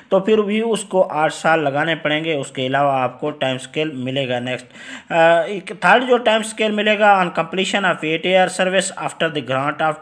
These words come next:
two second, अ, time scale or last promotion। जो मुलाजिम को जो सेकंड जो, अ, मिलेगा, टाइम स्केल मिलेगा, वो मिलेगा आठ साल सर्विस, जो, अ,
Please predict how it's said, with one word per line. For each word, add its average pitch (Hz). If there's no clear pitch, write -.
two 165
second, 180
अ, 160
time 147
scale 180
or 131
last 139
promotion। 127
जो 190
मुलाजिम 226
को 214
जो 170
सेकंड 202
जो, 196
अ, 165
मिलेगा, 160
टाइम 160
स्केल 143
मिलेगा, 135
वो 165
मिलेगा 139
आठ 147
साल 165
सर्विस, 147
जो, 139
अ, 151